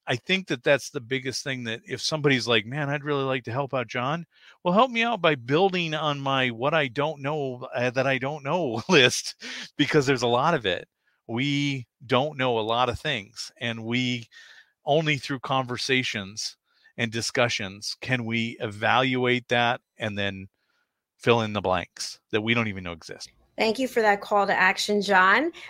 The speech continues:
Speaker 2: And for people who are not able to read the banner or they're on the radio, can you please give your contact information?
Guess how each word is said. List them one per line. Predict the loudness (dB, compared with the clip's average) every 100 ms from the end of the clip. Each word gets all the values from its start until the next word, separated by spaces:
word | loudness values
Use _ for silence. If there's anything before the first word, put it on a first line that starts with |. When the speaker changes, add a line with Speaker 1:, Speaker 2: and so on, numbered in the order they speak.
| 0
Speaker 2:
And | 4 4
for | 6 6
people | 6 2 2 4
who | 6
are | 8
not | 8 6
able | 6 4
to | 0 0
read | 0 2 2
the | 2
banner | 6 6 8 4
or | 2 0
they're | 0
on | 0
the | 0
radio, | 0 4 4 4 2
can | 2 -2
you |
please | 0 -2 -2
give | -2 0
your | 0
contact | 2 0 0 0
information? | -2 0 0 0 -2 -4